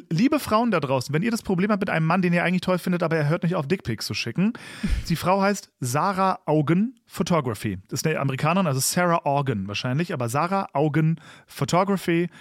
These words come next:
Speaker 1: in einem Wort. Ganz fantastisch. Auch für, auch für
Speaker 2: Super.
Speaker 1: Frauen übrigens. Auch spannende, äh, Tipps, so, ähm, anonyme Booty-Pics. So, wie kann ich ein cooles Foto von meinem Arsch machen, ohne dass man mein Gesicht sieht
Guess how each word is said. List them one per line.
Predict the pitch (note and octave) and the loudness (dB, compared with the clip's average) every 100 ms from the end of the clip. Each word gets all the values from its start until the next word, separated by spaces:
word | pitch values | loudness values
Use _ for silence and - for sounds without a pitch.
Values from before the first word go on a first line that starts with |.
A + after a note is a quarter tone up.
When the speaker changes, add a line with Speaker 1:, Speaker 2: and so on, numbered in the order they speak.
| - | -2
Speaker 1:
in | - | 0
einem | D#3 C3+ G#2+ | 2 0 2
Wort. | G3 A3+ - - - - - - _ - B2+ | 2 2 -2 -18 -20 -20 -20 -20 _ -16 -2
Ganz | G#3 B3 - | 0 0 0
fantastisch. | A3 F#3 E3 G3 - F#3 | 0 0 0 -2 0 4
Auch | A#3+ | 6
für, | B3+ B3 | 6 4
auch | A#3 A3+ | 0 2
für | |
Speaker 2:
Super. | A#3 G3+ | 2 4
Speaker 1:
Frauen | C4 D#4 | 4 4
übrigens. | D#3+ D3+ G#3+ C#4+ - - - | 2 2 0 -2 -8 -4 0
Auch | G#3 | 0
spannende, | - F#3 G#3 B3 B3+ B3+ - | 0 -2 0 2 0 0 0
äh, | F#3 | -2
Tipps, | E3+ A3+ - | -2 -2 0
so, | G#3+ G3 - - - | 2 0 0 -10 -4
ähm, | C#3+ D3 - - | 0 -2 -4 0
anonyme | G3 A3+ G3 F3+ G#3+ G#3 G3+ E3 B2 - A#2+ - | 2 4 6 4 4 4 4 2 -2 -12 -14 -4
Booty-Pics. | C#3+ F#3 A#3+ F3 B2 G2 - | 0 2 2 0 -2 -4 -4
So, | C#3 | -2
wie | G#3 | 0
kann | B3 | 0
ich | G#3+ | 0
ein | |
cooles | G3+ A#3 A3 | 0 0 0
Foto | A3+ G#3 | -2 -2
von | G3 | 0
meinem | E3+ D#3+ | 0 0
Arsch | E3+ F#3+ - | 0 0 0
machen, | C#3+ B2+ F3 - - - | -2 -2 -2 -2 -8 -2
ohne | G#3+ B3 | 4 6
dass | G#3+ G3+ | 6 4
man | F3 | 2
mein | D#3+ | 4
Gesicht | D3+ D#3 E4+ - | 4 2 0 2
sieht | E3+ G#3+ | 2 2